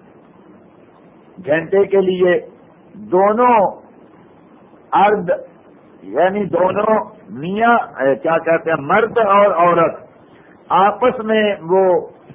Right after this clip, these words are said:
کچھ طے کرتے ہیں اور اس کے بعد کہتے ہیں کہ یہ اس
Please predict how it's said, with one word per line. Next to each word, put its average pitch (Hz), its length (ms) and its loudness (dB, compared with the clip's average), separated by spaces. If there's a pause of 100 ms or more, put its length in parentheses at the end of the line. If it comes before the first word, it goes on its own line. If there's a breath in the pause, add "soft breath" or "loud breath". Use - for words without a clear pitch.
(680)
کچھ - 200 -12
طے - 280 -2
کرتے 180 480 -4
ہیں 139 140 -6 (1200)
اور 180 100 2
اس 196 200 4
کے 202 100 0
بعد 190 200 2 (180)
کہتے 185 280 -2
ہیں 170 260 0
کہ - 120 -4
یہ 175 140 0
اس 165 140 -2